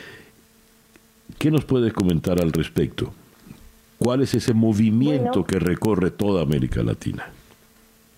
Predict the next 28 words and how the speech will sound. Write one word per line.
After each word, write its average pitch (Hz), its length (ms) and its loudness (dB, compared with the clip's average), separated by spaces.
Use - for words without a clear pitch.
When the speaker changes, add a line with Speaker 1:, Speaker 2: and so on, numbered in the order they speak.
Speaker 2:
Correcto, 214 480 -4
muchas 202 320 -2
gracias. 208 440 -2
Pues, 214 360 -2
eh, 208 340 -2
es 247 240 -4
claro 277 500 -2
que 247 300 -2
en 233 140 -2
América 233 400 -2
Latina, 247 720 -4
eh, 202 580 0
existe 233 560 -4
un 220 300 0
movimiento 220 640 0
muy 226 240 2
fuerte 220 580 -2
actualmente, 220 880 -2
eh, 208 260 -2
que 233 120 0
se 240 100 -2
le 240 80 -2
ha 240 40 -4
denominado 254 540 0
comúnmente 226 540 2
la 233 60 0
marea 208 420 0
verde, 202 500 0